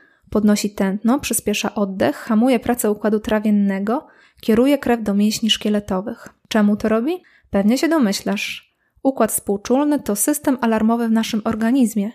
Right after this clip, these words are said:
który mobilizuje ciało w sytuacji zagrożenia albo wyzwania. Czyli mówiąc językiem dwudziestego pierwszego wieku, wciska gaz pod wpływem stresu. Dlatego to właśnie temat na topie. Jeśli nie zawsze, to na pewno w dwa tysiące dwudziestym roku.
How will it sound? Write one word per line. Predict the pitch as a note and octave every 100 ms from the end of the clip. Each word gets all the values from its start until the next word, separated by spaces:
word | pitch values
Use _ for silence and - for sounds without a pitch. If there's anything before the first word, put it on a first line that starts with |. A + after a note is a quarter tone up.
| _
który | - - G#3+
mobilizuje | G#3 A3 A3+ G#3 G#3+ C4+ C4+ A3
ciało | - G#3+ G3+
w | G3+
sytuacji | - G#3 G#3 G3+ G#3
zagrożenia | G#3+ G#3 G#3+ G#3 G#3 G#3+ D4+ F4+ - _ -
albo | B3 C4+ D4
wyzwania. | D4+ C#4+ G#3+ G3+ G3 A#3 B3+ _ - -
Czyli | F4+ D#4
mówiąc | C#4+ B3+ A#3
językiem | A3 G#3+ A3+ G#3
dwudziestego | G#3 G#3 G#3 G#3
pierwszego | A3 A3 B3 D4
wieku, | D4 D#4 D4+ D4 - _ _
wciska | - F#4 - G#3+
gaz | G3+ A#3 A#3+
pod | G3+ G3
wpływem | - G#3 G3+ G#3
stresu. | - F#3+ F#3 - A#3 A3+ _ _ _ -
Dlatego | C#4+ A#3 G#3+
to | A3+ A3
właśnie | G#3 A3+
temat | G#3+ G#3 G#3+ A3+
na | A3
topie. | G#3+ G3+ A3 G#3 G3+ -
Jeśli | A3 - A3
nie | A3
zawsze, | G#3+ A#3 - D4+
to | C#4
na | A3
pewno | G#3+ A3+ A#3+
w |
dwa | G#3+ G#3+
tysiące | A#3 A3 G#3
dwudziestym | G#3 G#3+ G#3+ - G#3+
roku. | G3+ G#3 A#3 A3